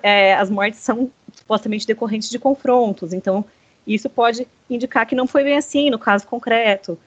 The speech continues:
Você pode verificar se os policiais estavam na função no momento da morte causada ou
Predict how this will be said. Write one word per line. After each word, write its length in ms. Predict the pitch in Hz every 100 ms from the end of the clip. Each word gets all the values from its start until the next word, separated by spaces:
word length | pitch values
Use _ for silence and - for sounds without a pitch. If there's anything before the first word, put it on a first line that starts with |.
| _ -
Você 140 | 226
pode 220 | 220 226
verificar 320 | 226 226 247
se 60 | 220
os 60 | -
policiais 600 | 233 226 254 214 202 202
estavam 460 | 190 240 233 254 247
na 140 | 247
função 640 | 254 254 240 - 226 254
no 80 | 233
momento 360 | 196 196 190 196
da 100 | 180
morte 480 | 180 175 185 - -
causada 680 | - 185 185 196 214 233 240
ou 220 | 208 226